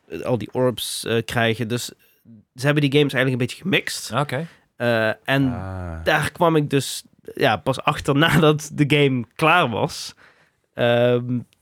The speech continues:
Speaker 1: en toen dacht ik van, "Oh, this makes a lot more sense now." <laughs>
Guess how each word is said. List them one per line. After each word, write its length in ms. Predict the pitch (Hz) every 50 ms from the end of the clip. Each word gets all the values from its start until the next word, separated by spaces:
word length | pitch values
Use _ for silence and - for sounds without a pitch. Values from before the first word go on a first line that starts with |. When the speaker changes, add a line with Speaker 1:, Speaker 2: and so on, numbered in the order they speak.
| _ _ _ _ _
Speaker 1:
en 460 | _ - 131 131 131 127 127 123 123 -
toen 120 | - - 143
dacht 220 | 139 143 - - -
ik 80 | 143
van, 280 | - - _ _ - 170
"Oh, 560 | 185 190 196 190 185 175 156 143 127 - - - _ _ _ _ _ _ _ _ _ _ _ _ _
this 160 | - 151 147 -
makes 220 | 185 175 - -
a 40 | 170
lot 220 | 160 165 170 156
more 160 | - 175 165
sense 440 | 156 - - - 170 175 160 - -
now." 360 | 151 131 110 135 120 107 123 135
<laughs> 60 | 98